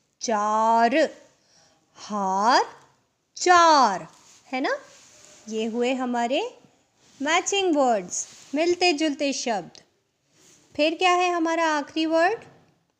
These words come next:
आखिरी शब्द है हमारा काला, काला।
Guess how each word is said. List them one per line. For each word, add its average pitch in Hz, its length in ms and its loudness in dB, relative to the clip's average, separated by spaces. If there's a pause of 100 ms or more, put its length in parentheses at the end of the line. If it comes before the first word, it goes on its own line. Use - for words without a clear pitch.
(140)
आखिरी 208 280 -10
शब्द 214 280 -8
है 262 60 -2
हमारा 262 440 -2 (1040)
काला, 269 2250 2 (1120)
काला। 220 1300 4